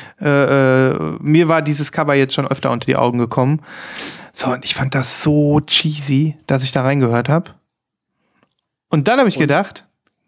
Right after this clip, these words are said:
Speaker 1: geil. Das ist so brasilianisches Zeug. Der ist Brasilianer. Und, ähm, das ist so Wohlfühl, leichter, leichter,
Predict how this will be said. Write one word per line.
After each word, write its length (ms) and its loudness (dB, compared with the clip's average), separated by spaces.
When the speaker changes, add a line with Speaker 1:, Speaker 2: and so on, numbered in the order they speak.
Speaker 1:
geil. 440 0
Das 160 -4
ist 100 0
so 80 2
brasilianisches 1080 2
Zeug. 500 -2
Der 80 -2
ist 120 -4
Brasilianer. 760 2
Und, 320 2
ähm, 560 2
das 180 -4
ist 180 -4
so 160 0
Wohlfühl, 1000 4
leichter, 960 2
leichter, 480 0